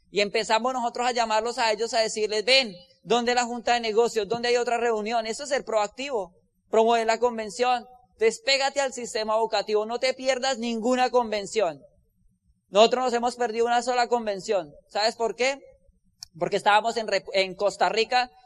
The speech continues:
dando un seminario como a dos mil personas. Fue la única vez que nos hemos perdido una convención. Y tú no sabes cómo nos sentíamos nosotros como extraño, porque convención que hay, ¡pum!, ahí llegábamos. Y lo importante no era eso, que salía una convención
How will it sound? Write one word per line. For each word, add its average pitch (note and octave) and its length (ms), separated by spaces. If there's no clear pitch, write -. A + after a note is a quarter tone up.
dando G3+ 300
un A3 60
seminario G#3 460
como G#3+ 200
a G3 80
dos F#3 80
mil F#3 180
personas. F#3+ 460
Fue G#3+ 120
la A3+ 120
única B3 300
vez A3 160
que A#3 80
nos A3+ 100
hemos G#3+ 180
perdido G3 280
una G3 100
convención. F3+ 600
Y F3 120
tú G3+ 100
no A3+ 120
sabes A#3 320
cómo B3 240
nos A#3+ 120
sentíamos G3+ 440
nosotros F#3+ 360
como G3 220
extraño, A3+ 560
porque G#3+ 280
convención G#3+ 520
que C4 160
hay, C#4 220
¡pum!, F#3 380
ahí G3 200
llegábamos. F#3 580
Y F#3+ 100
lo A#3 60
importante A3+ 560
no A#3 120
era A#3+ 280
eso, C4 320
que A3 120
salía A3 220
una B3+ 160
convención C4 600